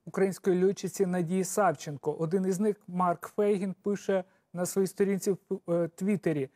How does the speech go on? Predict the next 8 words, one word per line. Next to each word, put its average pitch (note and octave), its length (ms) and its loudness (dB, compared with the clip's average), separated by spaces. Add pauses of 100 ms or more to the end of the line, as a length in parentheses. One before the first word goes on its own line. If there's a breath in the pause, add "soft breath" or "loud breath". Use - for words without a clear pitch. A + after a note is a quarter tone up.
(180)
«На E3+ 180 0
прес-конференции G#3+ 840 0
в F3+ 60 -2
среду G#3+ 400 4
мы F#3+ 220 2
впервые G#3+ 560 2
продемонстрируем G3+ 960 2
доказательства G3 840 0